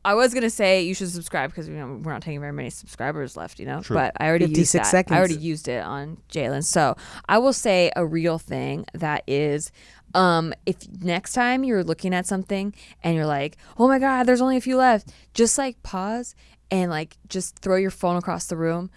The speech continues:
Speaker 1: and turn off everything and go off the grid for a little bit.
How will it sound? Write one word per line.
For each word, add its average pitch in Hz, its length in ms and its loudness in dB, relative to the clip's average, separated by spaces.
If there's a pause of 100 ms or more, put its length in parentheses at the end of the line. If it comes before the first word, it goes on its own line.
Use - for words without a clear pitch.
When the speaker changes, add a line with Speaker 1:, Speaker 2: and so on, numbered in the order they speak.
(280)
Speaker 1:
and 170 380 2 (100)
turn 214 220 2
off 226 200 2
everything 214 540 2
and 180 120 0
go 180 120 6
off 226 140 6
the 202 80 -4
grid 165 320 0
for - 120 -6
a 143 40 0
little 139 160 0
bit. - 260 -8